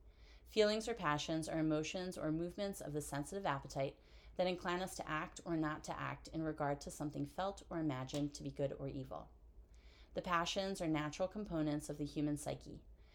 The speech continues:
They form the passageway and ensure the connection between the life of the senses and the life of the mind. Our Lord called man's heart the source from which the passions spring.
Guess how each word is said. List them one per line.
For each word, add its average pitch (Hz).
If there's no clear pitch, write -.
They -
form 180
the 165
passageway 180
and 156
ensure 151
the 165
connection 156
between 151
the 143
life 139
of 165
the 143
senses 170
and 160
the 156
life 131
of 147
the 151
mind. 127
Our 185
Lord 180
called 175
man's 160
heart 143
the 160
source 180
from 165
which 151
the 151
passions 143
spring. -